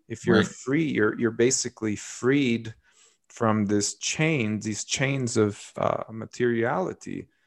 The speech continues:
Speaker 1: And yeah, and this is bringing back, like, a, a, a spiritual, uh, perspective, and it may be why,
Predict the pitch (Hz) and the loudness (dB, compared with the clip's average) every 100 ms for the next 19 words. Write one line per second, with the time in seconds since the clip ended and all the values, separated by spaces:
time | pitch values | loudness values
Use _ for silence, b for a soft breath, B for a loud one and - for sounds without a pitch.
0 | _ _ _ 117 131 131 202 381 131 139 | _ _ _ -6 -4 -2 -2 0 -2 -4
1 | 156 190 151 151 147 151 156 139 113 120 | -4 -6 -4 -2 -2 -2 -4 -2 0 0
2 | 127 131 117 127 117 - 120 - 117 - | -2 -4 -4 -4 -6 -6 -8 -6 -8 -4
3 | 123 123 131 - 120 120 123 _ b b | 2 2 2 -2 -4 -4 -6 _ b b
4 | b b _ - 107 104 95 120 120 - | b b _ -4 -2 -4 -4 -4 -2 2
5 | 135 - - 123 107 104 104 - 110 110 | 2 2 0 0 0 -2 -2 -2 0 2
6 | 113 120 113 117 113 107 104 107 113 113 | 2 2 2 2 2 2 2 4 4 4
7 | 113 | 2